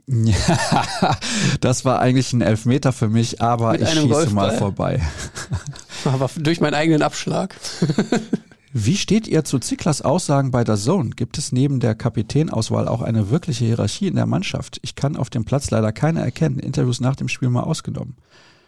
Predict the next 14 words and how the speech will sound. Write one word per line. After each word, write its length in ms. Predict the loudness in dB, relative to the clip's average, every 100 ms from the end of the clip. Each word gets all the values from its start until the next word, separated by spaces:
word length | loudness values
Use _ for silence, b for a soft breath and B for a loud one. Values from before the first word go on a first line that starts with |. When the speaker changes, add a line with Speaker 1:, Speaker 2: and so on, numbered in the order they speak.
| b -2
Speaker 1:
Was 340 | 0 0 0
hat 140 | -2 -2
Zickler 420 | -2 -2 2 4
denn 220 | 4 2
gesagt? 460 | 2 2 0 0 -2
Hab's 260 | -2 -2
nicht 160 | -4 -2
mitbekommen, 540 | -2 -2 -2 -2 -2
schreibt 280 | -2 -2 -2
der 80 | 0
Nächste. 380 | 0 -2 -4 -4
Ich 240 | -2 0
auch 220 | 0 0
nicht. 300 | -4 -6 -10